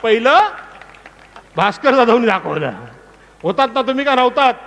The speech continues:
अन्यायाच्या विरोधात पेटलं पाहिजे. हा छत्रपती शिवरायांचा महाराष्ट्र आहे. हा छत्रपती संभाजी महाराजांचा महाराष्ट्र आहे, हा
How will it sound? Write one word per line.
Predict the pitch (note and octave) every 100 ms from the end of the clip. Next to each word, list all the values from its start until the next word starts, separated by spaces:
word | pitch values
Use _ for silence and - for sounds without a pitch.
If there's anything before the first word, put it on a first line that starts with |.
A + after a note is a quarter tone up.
| - - - - - - - - - - _ _ _ _ -
अन्यायाच्या | F3+ B3+ B3+ B3+ C4 B3
विरोधात | A#3+ B3+ B3+
पेटलं | B3+ B3 C4
पाहिजे. | B3 B3 A#3 A3 F3+ - - - - -
हा | A3+ A3 A#3
छत्रपती | - C4 C4+ C4+
शिवरायांचा | - B3+ C4 C4+ C#4 C#4
महाराष्ट्र | C4 A#3 B3 A3+ A#3+
आहे. | G#3+ E3 - - - - -
हा | C4 C4+
छत्रपती | B3+ C4+ C4+ D4
संभाजी | C#4 C4+ C4 C#4 C#4
महाराजांचा | C4+ A3 C4+ C4+ C4+ C4+ C4
महाराष्ट्र | B3+ B3+ A#3+ A#3+
आहे, | A#3 F3 C#3+ - - -
हा | F#3 B3 D#4